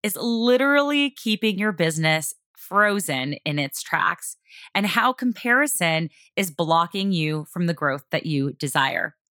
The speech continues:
Because if you want the surefire way to rob yourself of all the joy in your business, it's comparing yourself to others. Maybe you have looked at influencers,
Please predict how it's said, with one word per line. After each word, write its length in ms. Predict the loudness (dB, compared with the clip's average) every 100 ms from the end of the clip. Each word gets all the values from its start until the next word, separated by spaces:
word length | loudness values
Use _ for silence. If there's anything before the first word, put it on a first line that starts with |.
| _ -20 -12
Because 220 | -2 0
if 100 | 2
you 100 | 4
want 200 | 4 4
the 60 | 2
surefire 760 | -4 0 2 2 2 2 0
way 220 | 2 0 0
to 160 | -2
rob 280 | 0 0 0
yourself 380 | -2 -2 -2 -2
of 100 | -6 0
all 180 | 2 2
the 100 | 0
joy 260 | 2 2
in 80 | 2
your 120 | 2
business, 480 | 0 2 4 2 -2 -12 _ _
it's 160 | -2 2
comparing 440 | 2 4 4 4
yourself 340 | 2 2 0 0
to 120 | -2
others. 420 | -2 -4 -8 -12 -16 _ _ -2
Maybe 300 | 2 4 4
you 260 | 6 6
have 220 | 4 2 0
looked 320 | -2 -2 -4 0
at 260 | 2 0 -2
influencers, 920 | 0 0 2 4 4 2 4 4 2